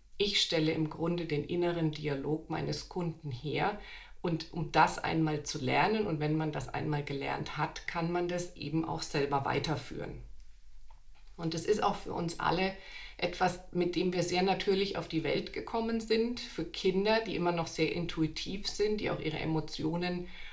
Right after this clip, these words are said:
noch sehr ausgeprägt leben, was sehr, sehr gesund ist, ist uns oft abhanden gekommen als Erwachsener. Und es sind auch viele Ereignisse im Leben, die uns prägen können, Erfahrungen, einmal unsere Kindheit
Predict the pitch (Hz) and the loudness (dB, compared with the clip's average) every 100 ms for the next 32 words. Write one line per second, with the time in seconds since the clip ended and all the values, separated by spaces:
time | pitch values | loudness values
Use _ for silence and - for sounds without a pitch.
0 | - 165 - 160 - - - 160 - 160 | -6 -4 2 4 4 2 0 -6 -4 -2
1 | 143 - - 139 147 170 214 - - - | -2 -2 -6 0 2 6 4 2 -6 -10
2 | - - 160 - 165 156 156 - - 156 | -10 -4 -2 2 4 4 2 2 2 4
3 | 165 180 - 247 - - - - - - | 4 2 2 2 2 -4 -8 -10 -12 -12
4 | - 190 - 185 180 175 170 - - - | 4 4 6 4 4 2 0 2 0 2
5 | 165 - 156 - - 135 131 - - - | 0 0 -4 -4 -4 -4 -2 -4 -6 -6
6 | - - - - - - - - - 175 | -4 -4 -6 -6 -6 -6 -8 -12 -8 -2
7 | 170 165 160 - 185 160 - 214 202 165 | 0 2 0 2 2 2 0 0 4 6
8 | - - 208 202 - 175 165 165 180 180 | 4 2 2 2 4 2 4 2 2 0
9 | - 151 - - - 143 196 208 196 196 | 0 0 -2 -6 -2 0 2 0 0 0
10 | 208 208 - 143 156 190 208 214 208 - | 2 0 -2 2 2 4 2 2 2 2
11 | 156 156 156 151 - - - 175 175 175 | 2 2 0 -2 -4 -6 -4 -2 0 0
12 | 175 | -2